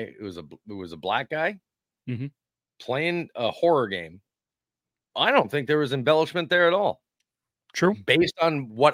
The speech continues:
Speaker 1: I have ex-, what I have observed and <laughs> experienced in the past, dude, I was, I was in the military, and we were playing the very first Silent Hill with a buddy of mine,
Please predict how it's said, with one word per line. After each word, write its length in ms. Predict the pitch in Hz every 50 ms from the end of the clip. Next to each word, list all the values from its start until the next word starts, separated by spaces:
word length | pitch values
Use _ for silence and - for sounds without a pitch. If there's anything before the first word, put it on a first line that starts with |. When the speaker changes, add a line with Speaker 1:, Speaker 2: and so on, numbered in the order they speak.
| - -
Speaker 1:
I 180 | 113 127 151
have 160 | 165 165 151 139
ex-, 280 | 131 - - - - _ _ _ _ _ _
what 140 | - 123 127
I 120 | 131 151
have 220 | 156 147 135 123 120 _ -
observed 760 | 123 120 113 104 104 101 104 101 110 135 147 156 170 170 151
and 120 | 147 127 110
<laughs> 20 |
experienced 640 | 98 - - - - 143 151 190 190 151 160 - -
in 80 | 214 214
the 60 | 175
past, 540 | 127 240 240 196 147 117 117 - - _ _ _ _ _ _ _ _ _ _ _ _ _ _ _ _ _ _ _ -
dude, 240 | 127 135 151 151 - -
I 120 | 139 147
was, 180 | 160 160 135 143 156 107
I 80 | 113 131
was 140 | 139 143 131
in 80 | 139
the 60 | 139 127
military, 560 | 135 151 170 185 165 - 185 185 190 185 175
and 120 | 147 131
we 80 | 131 139
were 80 | 139
playing 420 | 123 - - 143 139 135 135 131 127
the 100 | 113 107
very 280 | 98 117 127 147 156 143
first 320 | - - 156 147 - -
Silent 340 | - 135 135 135 131 101 85
Hill 360 | 101 117 123 120 107 98 85 -
with 160 | 113 107 90
a 60 | 98
buddy 260 | 90 107 104 98 98
of 80 | 95 90
mine, 320 | 90 90 90 87 87 87